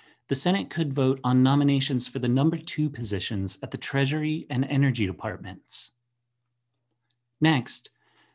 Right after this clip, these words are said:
the House Energy and Commerce Committee is meeting on a bill to expand broadband internet access. All thirty-two Democrats on the committee support the bill,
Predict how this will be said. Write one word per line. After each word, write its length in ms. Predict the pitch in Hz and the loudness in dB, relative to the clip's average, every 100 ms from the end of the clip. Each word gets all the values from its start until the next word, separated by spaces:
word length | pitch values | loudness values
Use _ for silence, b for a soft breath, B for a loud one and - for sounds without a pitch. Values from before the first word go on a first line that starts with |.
| - | -4
the 60 | 139 | -2
House 320 | 170 185 190 | 0 0 0
Energy 380 | 185 165 147 131 | 0 0 2 2
and 120 | 117 | 0
Commerce 480 | - 131 131 110 - | 0 2 2 0 -4
Committee 560 | 113 98 92 92 98 | -4 -4 -2 -4 -4
is 160 | 139 120 | -4 2
meeting 460 | 147 160 190 175 | 2 2 2 2
on 160 | 160 135 | 2 0
a 60 | 123 | 0
bill 260 | 123 117 | -2 -2
to 160 | - 123 | -2 -4
expand 680 | 107 - - 143 139 135 | -2 -4 -4 0 0 0
broadband 680 | 135 131 151 147 156 139 139 - | 0 0 0 -2 -2 0 -2 0
internet 400 | 131 131 104 - | 0 2 0 -4
access. 680 | 92 87 - - - - - _ _ _ _ _ _ _ | -8 -8 -12 -10 -8 -8 -12 _ _ _ _ _ _ _
All 180 | 135 151 | 2 2
thirty-two 540 | 151 165 170 165 - 143 | 2 0 0 0 -2 -2
Democrats 580 | 127 123 120 101 101 | 0 0 -2 -4 -2
on 100 | 110 | -4
the 60 | 101 | -4
committee 380 | - 107 98 95 | -4 -6 -4 -4
support 480 | - - 147 135 139 | -6 -4 0 0 -2
the 80 | |
bill, 360 | - 92 87 - | -8 -8 -10 -16